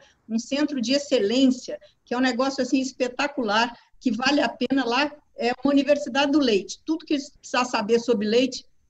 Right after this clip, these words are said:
lá, é, lá com o nosso amigo,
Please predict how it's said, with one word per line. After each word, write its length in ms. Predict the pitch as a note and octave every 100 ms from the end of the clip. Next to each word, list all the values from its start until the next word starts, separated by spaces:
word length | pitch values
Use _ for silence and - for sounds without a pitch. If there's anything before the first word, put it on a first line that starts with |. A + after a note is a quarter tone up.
| G3 G3
lá, 340 | A3 A3 A#3 B3
é, 220 | G#3+ G#3+
lá 220 | G3 A3 A#3+
com 140 | A#3+
o 80 | A3
nosso 340 | G#3+ A3 -
amigo, 600 | G#3 G#3 G#3+ G3 F#3 E3+